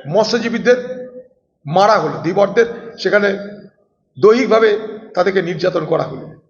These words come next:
বাংলার মুখ্যমন্ত্রী এতদিন চুপ থাকলেন, যেই ছাড়া পেয়েছেন অমনি কৃতিত্ব নিতে ঝাঁপিয়ে পড়লেন।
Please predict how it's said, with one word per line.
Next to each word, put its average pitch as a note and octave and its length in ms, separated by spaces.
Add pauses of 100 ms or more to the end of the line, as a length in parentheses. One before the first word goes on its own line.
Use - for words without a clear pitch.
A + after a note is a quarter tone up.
(640)
বাংলার A#3 380
মুখ্যমন্ত্রী B3 480
এতদিন B3+ 200
চুপ C4 220
থাকলেন, G3 320 (920)
যেই C4+ 200
ছাড়া B3 280
পেয়েছেন A#3+ 440 (300)
অমনি C#4 300
কৃতিত্ব C4 420
নিতে B3 200
ঝাঁপিয়ে A3+ 300
পড়লেন। E3+ 400